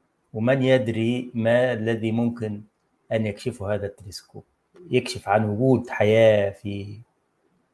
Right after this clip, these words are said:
كواكب م-، آه، بعيدة جدًا عن، عنا، وهذا أمر عظيم. يمكن أيضًا أن يعني يكشف لنا أشياء كثيرة عن نشأة ال-، الكون أصلًا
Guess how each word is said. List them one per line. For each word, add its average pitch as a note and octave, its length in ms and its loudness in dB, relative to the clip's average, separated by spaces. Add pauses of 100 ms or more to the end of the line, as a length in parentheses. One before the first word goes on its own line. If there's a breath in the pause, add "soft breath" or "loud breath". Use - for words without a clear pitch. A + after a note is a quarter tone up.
(180)
كواكب G#2+ 520 0
م-، F#2+ 160 -10 (180)
آه، A1+ 360 -12
بعيدة G#2 460 0
جدًا G2 460 -10
عن، F#2+ 340 -16 (180)
عنا، G#2 380 -6 (800)
وهذا A2 280 -2
أمر G#2+ 180 -4
عظيم. F#2+ 400 -8 (1080)
يمكن A#2+ 340 -2
أيضًا A2+ 360 -2
أن G2+ 460 -6
يعني G2+ 720 -8 (300)
يكشف - 380 -6
لنا A2 360 0
أشياء A#2 260 -10
كثيرة A2 360 -4
عن G#2 260 -2
نشأة A2 420 -8
ال-، F#2 160 -14 (240)
الكون A#2 320 -6
أصلًا A2 440 -4